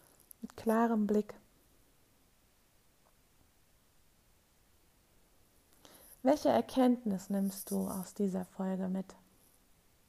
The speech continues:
Wenn Menschen an dir zerren, an dir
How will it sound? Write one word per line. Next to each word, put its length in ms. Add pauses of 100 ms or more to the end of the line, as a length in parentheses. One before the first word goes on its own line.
(1400)
Wenn 180
Menschen 400
an 180
dir 220
zerren, 480 (1080)
an 120
dir 160